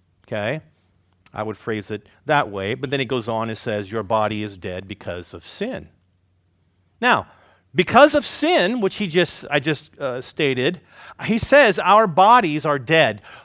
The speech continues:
Our bodies are going to die. This might not be a shocker to those of us who are getting older, but our bodies are decaying. Our bodies are deteriorating. Okay? Right now, because of sin,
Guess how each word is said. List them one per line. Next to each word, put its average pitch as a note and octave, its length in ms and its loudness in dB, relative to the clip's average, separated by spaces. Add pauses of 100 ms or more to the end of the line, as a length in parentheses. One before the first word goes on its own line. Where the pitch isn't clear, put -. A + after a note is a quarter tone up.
Our F#3+ 220 6
bodies D#3+ 920 2 (180)
are D3 100 0
going D#3 420 0
to C#3+ 120 -8
die. A#2+ 540 -2 (1900)
This - 180 -8
might G#3 140 2
not F3 160 0
be E3 80 -2
a D3+ 60 0
shocker F#3+ 420 -2
to C#3+ 120 -10
those D3 240 0
of C3 60 -2
us D3 160 0
who D3 80 -8
are C3 60 -6
getting B2+ 300 -2
older, C3+ 320 -4
but B2+ 200 -2 (220)
our A3+ 180 4
bodies F3+ 540 4
are C#3 140 0
decaying. C3 800 -8
Our F3 200 -2
bodies D#3 680 0
are C#3 360 0 (420)
deteriorating. C#3+ 1040 -2 (960)
Okay? F3 400 2 (180)
Right A#3 240 6
now, C4 240 4
because G#3 420 0
of E3 120 -6
sin, F3 500 -2